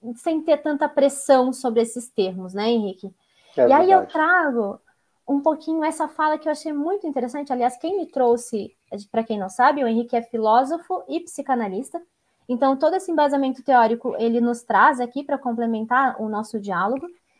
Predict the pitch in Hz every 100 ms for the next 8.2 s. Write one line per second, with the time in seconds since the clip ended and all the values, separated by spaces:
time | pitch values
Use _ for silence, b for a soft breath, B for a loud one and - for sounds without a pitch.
0 | b 254 320 392 370 359 285 269 285 254
1 | 220 226 - 302 269 233 277 277 294 277
2 | 277 285 320 339 190 180 175 b b b
3 | b b 294 294 294 359 349 254 247 233
4 | 311 330 330 302 285 311 302 302 - 359
5 | 349 359 233 196 170 175 _ _ - 233
6 | 233 240 233 262 226 202 196 226 339 -
7 | - 240 302 - 277 262 - 302 302 196
8 | 180 175